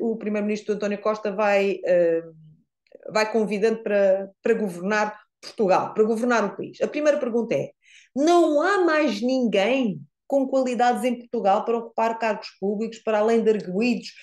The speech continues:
e suspeitos de corrupção? É a primeira pergunta. E a segunda é: depois de tantos escândalos, todos com mais ou menos a mesma natureza,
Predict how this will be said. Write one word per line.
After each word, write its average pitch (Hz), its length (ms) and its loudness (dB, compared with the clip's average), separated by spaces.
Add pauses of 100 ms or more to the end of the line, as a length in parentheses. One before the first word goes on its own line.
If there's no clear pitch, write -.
(120)
e 233 80 2
suspeitos 226 540 -4
de - 60 -20
corrupção? 202 800 -6 (220)
É 185 160 4
a 185 40 -8
primeira 240 320 2
pergunta. 139 320 -12 (240)
E 349 80 2
a 339 60 -2
segunda 240 640 -2 (280)
é: - 300 0 (380)
depois 302 640 2
de 262 220 -4
tantos 359 340 -4
escândalos, 131 720 -8 (540)
todos 247 240 0
com 247 240 0
mais 254 320 0
ou 247 60 2
menos 247 340 0
a 247 60 2
mesma 240 340 0
natureza, 147 600 -6